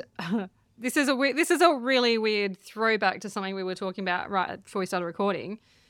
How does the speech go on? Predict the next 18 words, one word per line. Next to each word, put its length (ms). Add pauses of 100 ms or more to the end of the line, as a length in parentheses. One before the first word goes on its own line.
(160)
As 180
you 80
were 80
sort 160
of 80
talking 220
about 220
all 100
that 180
stuff 240
and 100
your 60
problem 300
solving 400
and 120
your, 220
you 140
know, 240